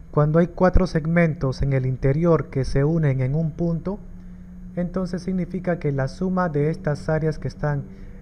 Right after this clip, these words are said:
en los lados laterales es igual a la suma del que está arriba con el que está debajo. Es decir, si acá es un área M, acá N, acá P y acá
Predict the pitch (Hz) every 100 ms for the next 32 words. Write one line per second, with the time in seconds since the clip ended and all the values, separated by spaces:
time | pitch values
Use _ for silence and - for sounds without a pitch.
0 | - - 135 131 151 165 143 143 170 185
1 | 185 190 208 151 160 180 156 170 165 147
2 | - 170 175 208 - - - 135 135 -
3 | 131 160 160 160 165 175 170 131 120 123
4 | - 131 151 180 135 - - - - -
5 | - 139 147 147 156 - - - - -
6 | 131 - 139 131 - 147 143 143 139 127
7 | 160 170 175 180 185 180 - 127 - 123
8 | - - 160 165 165 165 165 120 113 -
9 | 120 - - - - 156 160 165 - -
10 | - - - - 120 127 - 156